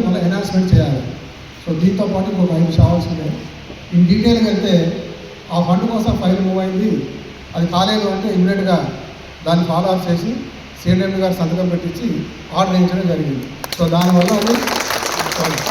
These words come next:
నేను చెప్పేది ఏంటంటే ఇక్కడ ఉన్న ఇంజనీర్స్ కానీ ఎవరైనా సరే ఏదైనా మెటీరియల్ కావాలన్నా ఏదైనా కూడా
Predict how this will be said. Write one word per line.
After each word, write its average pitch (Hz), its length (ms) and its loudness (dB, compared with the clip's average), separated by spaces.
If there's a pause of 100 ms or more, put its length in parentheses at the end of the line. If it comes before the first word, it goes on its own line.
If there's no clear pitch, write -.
(120)
నేను 185 180 0
చెప్పేది 226 360 4
ఏంటంటే 202 360 2 (880)
ఇక్కడ 185 220 -4
ఉన్న 185 100 -4 (140)
ఇంజనీర్స్ 202 440 -2
కానీ 180 300 0
ఎవరైనా 190 420 0
సరే 156 160 -4 (840)
ఏదైనా 196 320 -2 (220)
మెటీరియల్ 165 300 -6 (120)
కావాలన్నా 180 440 0 (160)
ఏదైనా 180 340 2
కూడా 156 160 -4